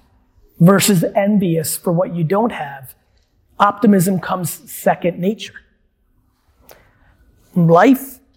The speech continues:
is always going to be challenging, but perspective is something we all need a lot more of. We sit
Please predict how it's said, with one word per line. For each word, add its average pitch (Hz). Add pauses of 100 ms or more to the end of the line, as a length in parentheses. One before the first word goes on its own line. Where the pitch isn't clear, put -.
(120)
is 196
always 254
going 160
to -
be 151
challenging, 139 (680)
but 185
perspective 196
is 180
something 180
we 180
all 170
need 165
a 160
lot 156
more 156
of. - (420)
We 254
sit 294